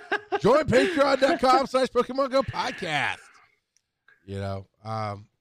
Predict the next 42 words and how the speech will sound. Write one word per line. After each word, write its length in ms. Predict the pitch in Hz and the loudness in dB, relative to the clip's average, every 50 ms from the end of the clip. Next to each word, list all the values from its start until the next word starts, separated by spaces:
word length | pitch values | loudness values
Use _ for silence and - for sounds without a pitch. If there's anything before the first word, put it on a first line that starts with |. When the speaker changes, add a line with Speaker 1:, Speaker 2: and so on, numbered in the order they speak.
| _ _ _ _ _ _ _ _ | _ _ _ _ _ _ _ _
Speaker 2:
but 180 | 147 170 220 214 | 0 2 2 2
I, 200 | 202 208 226 214 160 | 2 0 -2 -2 -2
I, 240 | 180 190 214 220 214 - _ _ 120 | -2 -2 -2 -2 -4 -10 _ _ -6
dude, 340 | 101 180 208 226 226 - _ _ _ | -4 -4 -2 -4 -6 -10 _ _ _
okay, 220 | 156 147 - 180 175 | -8 -4 -2 0 0
if 80 | 170 147 | 0 0
it 80 | 165 143 | -2 -4
works 440 | 135 131 147 156 185 226 202 - - | -4 -4 -2 -2 -2 -4 -6 -10 -16
the 80 | 196 | -16
way 280 | 185 170 180 185 180 185 | -12 -8 -8 -6 -6 -6
you're 140 | 175 170 160 | -6 -8 -10
trying 240 | 139 - 175 165 160 | -10 -8 -10 -8 -8
to 80 | 165 | -8
convince 380 | 135 147 139 131 147 147 139 - | -10 -10 -6 -6 -6 -6 -6 -8
me 80 | 151 | -10
that 140 | 139 131 131 | -10 -8 -8
it 100 | 139 147 | -8 -10
works, 640 | 139 120 107 98 92 95 - _ _ _ _ _ _ _ _ _ _ _ _ _ _ _ | -10 -10 -8 -8 -8 -10 -12 _ _ _ _ _ _ _ _ _ _ _ _ _ _ _
and 120 | 131 131 | -4 -4
I'm 80 | 139 131 | -4 -4
just 260 | 117 131 160 151 127 | -4 -4 -4 -4 0
not 160 | 151 156 160 - | -2 -2 -2 -2
convinced 420 | - 151 131 131 135 135 117 - | -6 -6 -4 -4 -6 -6 -8 -8
till 80 | - 139 | -6 -4
I 120 | 127 131 139 | -4 -4 -6
see 260 | - - - 110 101 | -8 -12 -12 -10 -8
it, 200 | 95 92 92 87 _ _ _ _ _ _ _ _ _ _ _ _ _ - | -8 -10 -12 -14 _ _ _ _ _ _ _ _ _ _ _ _ _ -4
I 140 | 131 175 | -2 -2
will 100 | 226 233 | 0 0
actually 300 | 180 156 151 - - 139 | -2 -4 -4 -6 -8 -8
be 80 | 117 123 | -8 -8
excited 560 | 101 80 - - - 123 110 110 123 120 110 101 | -10 -10 -16 -16 -12 -8 -8 -8 -8 -8 -10 -14
about 340 | 101 85 92 90 87 _ | -14 -12 -12 -12 -14 _
this 440 | _ 95 85 78 71 - - - _ _ _ _ _ - - - - | _ -20 -20 -20 -20 -20 -20 -20 _ _ _ _ _ -20 -18 -10 -8
because 320 | 151 139 180 185 165 156 - - | -6 -2 0 -2 -2 -2 -4 -4
I 160 | 151 185 220 | -2 0 2
want 180 | 233 240 220 - | 2 0 -2 -2
to 60 | 160 | -2
play 140 | 151 185 165 | -2 -2 -2
with 180 | 143 131 123 | -2 -2 -4
Speaker 1:
<laughs> 0 | 113 | -4
Speaker 2:
people. 340 | 185 208 214 147 131 104 | -4 -4 -4 -6 -6 -8